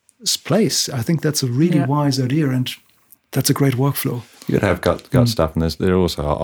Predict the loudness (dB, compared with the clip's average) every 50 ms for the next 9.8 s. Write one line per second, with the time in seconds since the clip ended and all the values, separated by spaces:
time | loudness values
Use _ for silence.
0 | 0 0 0 0 0 -2 -4 -6 _ _ _ -2 0 0 0 -2 -6 -10 _ _
1 | -2 0 0 0 0 0 0 2 2 0 0 -2 -2 -4 -6 -6 -10 -8 -2 0
2 | 0 0 0 0 -4 -4 -4 -4 -6 -8 -6 -2 -2 0 0 0 0 0 -2 0
3 | 0 2 2 4 4 2 0 0 0 0 0 0 -2 -4 -6 -6 -6 -4 -4 -2
4 | -2 -4 -4 -4 -4 -4 -4 -6 -6 -4 -4 -4 -4 -4 -6 -6 -4 -4 -4 -4
5 | -4 -2 -2 -2 -2 -2 -2 -2 0 0 2 2 0 0 0 0 0 -2 -2 -2
6 | -2 -2 -2 -2 -4 -4 -4 -2 -2 -2 -2 -2 -4 -4 -6 -6 -6 -4 -4 -2
7 | 0 0 0 2 0 0 -2 -2 0 0 0 0 0 -2 -2 -4 -6 -6 -6 -10
8 | -12 _ _ -20 -20 -20 -20 -20 -20 -20 -20 -20 _ -8 -2 0 0 2 2 2
9 | 2 0 -2 -4 -4 -4 -4 -4 -2 -2 -2 -2 -4 -6 -8